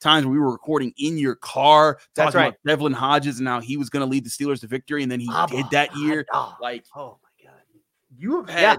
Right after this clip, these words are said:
Speaker 1: so many great moments on the show. I wanna give the floor to you to just say what, what,
Speaker 2: Oh.
Speaker 1: what, you know, what's going on, what, where people can still find you, and just where, where
Speaker 2: Yeah.
Speaker 1: you're at, man.
Speaker 2: Sure. Yeah. So, uh, uh, people who don't follow me or maybe not, may, may not know this, I, yeah, uh, I, I announced, like, uh, I don't know, a month ago on, on A F C North Talk that I am, like,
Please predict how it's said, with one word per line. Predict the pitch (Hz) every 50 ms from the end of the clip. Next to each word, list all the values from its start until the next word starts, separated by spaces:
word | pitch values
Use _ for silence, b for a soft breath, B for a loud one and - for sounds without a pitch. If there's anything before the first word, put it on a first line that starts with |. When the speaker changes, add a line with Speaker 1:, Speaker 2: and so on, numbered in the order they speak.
| - -
Speaker 1:
so | - - - 147 160
many | 165 151 135
great | 120 - 135 139 123
moments | 123 127 123 120 -
on | -
the | 120 117
show. | - 127
I | 120
wanna | 139 175 202
give | 185 226 196
the | 151 139
floor | - - - 131 131 135 131
to | - - 120
you | 113 110
to | - - 104
just | 104 107 - -
say | - 127 117 117 113 107 - b b b b b b b b _
what, | _ 123 120 143 180 180 - - -
what, | 123 127 139 147 -
Speaker 2:
Oh. | 170 202
Speaker 1:
what, | 185 139
you | 139
know, | 127 117
what's | 117 113 127 165 175 -
going | - 175 175 170 165 156
on, | 147 143 143 143 139 139 131 b b b b _
what, | 95 120 143 139 -
where | 127 143 151
people | 151 160 147
can | 147
still | 127 - 143 127
find | - - 135 131 131 131 123 113
you, | 123 113
and | 110 117
just | - 120 117 - - - _ _ _ -
where, | 113 127 139 -
where | 113 120 180 240
Speaker 2:
Yeah. | 302 320 131
Speaker 1:
you're | 131 123 -
at, | 113 120 113 98 - - _
man. | 95 92 90 90 95 -
Speaker 2:
Sure. | - - 220 269 320 262 - -
Yeah. | 175 254 285 214
So, | 165 - 208 208
uh, | 208 220 190 196 202 196
uh, | 185
people | - 233 226 247
who | 214 208
don't | 202 190 180
follow | - 185 180 180
me | 175 170 165
or | 156 156
maybe | 147 151 156 156
not, | 156 147 139
may, | 151 156 156 151 147 _ -
may | 151 151
not | 147 139 131 127
know | 131 123
this, | 127 131 131 131
I, | 139 139 135 139
yeah, | 139 143 180 156 98
uh, | 98 104 107 113 117 117 120 110 113
I, | 120 123 135 139 143 127
I | 147 147 156
announced, | 156 151 151 147 147 143 139 -
like, | 131 123 120 - 120
uh, | 113 110 104 107
I |
don't | 123 113
know, | 98 98
a |
month | 110 131 147 147
ago | 160 151 143 135 131
on, | 127 123 120 123 -
on | - 120 120 117
A | 120 120
F | 117 -
C | 123 117
North | 117 117 110
Talk | - 117 110 113 -
that | 117 113
I | 113 117
am, | 113 110
like, | 110 110 107 101 101